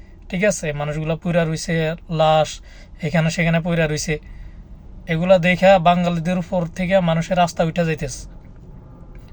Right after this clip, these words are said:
আমি যে বিষয়ের কথা বলছিলাম, তো ওই লোকও তো এইসব ভিডিও দেখে।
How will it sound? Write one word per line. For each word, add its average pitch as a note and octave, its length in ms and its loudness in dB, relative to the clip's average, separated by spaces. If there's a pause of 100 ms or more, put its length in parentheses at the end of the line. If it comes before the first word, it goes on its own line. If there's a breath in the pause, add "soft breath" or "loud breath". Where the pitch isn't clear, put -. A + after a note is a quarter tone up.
(200)
আমি E3 120 0
যে F3+ 120 0
বিষয়ের F3 300 -2
কথা F#3 160 4
বলছিলাম, F3+ 460 0 (400 loud breath)
তো - 100 -14
ওই D#3+ 120 0
লোকও D#3+ 280 -2
তো G3 100 -2
এইসব E3+ 240 -2
ভিডিও F#3 240 2
দেখে। D#3+ 280 0